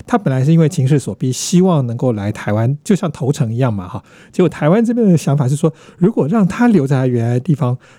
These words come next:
当间谍的话，那价值更高，所以就怎么样劝说他，我给你更多的钱，现在就可以拿到，让你留在那边当间谍哈。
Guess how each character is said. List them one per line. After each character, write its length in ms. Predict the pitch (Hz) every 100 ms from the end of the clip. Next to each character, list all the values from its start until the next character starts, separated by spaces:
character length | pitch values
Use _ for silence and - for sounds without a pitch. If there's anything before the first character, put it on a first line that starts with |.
| -
当 120 | 233
间 200 | 233 226
谍 120 | 156
的 120 | 131
话， 120 | 147 143
那 100 | 160
价 200 | - 151
值 200 | - 117
更 240 | - 131
高， 280 | - 123 120
所 160 | - 175
以 80 | 151
就 180 | 165 131 _
怎 120 | -
么 80 | 156
样 160 | 254
劝 300 | 220 - 247
说 160 | 202 190
他， 260 | 185 180 185
我 60 |
给 140 | 131 190
你 60 |
更 180 | 175 202
多 100 | 160
的 80 | 147
钱， 320 | - - 104
现 160 | - 269
在 80 | 202
就 120 | 185
可 100 | 156
以 60 |
拿 180 | 120 107
到， 140 | 113 - - -
让 240 | - 214 139
你 100 | 135
留 320 | 131 - 170
在 160 | 170 185
那 60 |
边 140 | 170 180
当 160 | 170
间 240 | 160 208 131
谍 180 | 117
哈。 120 | 120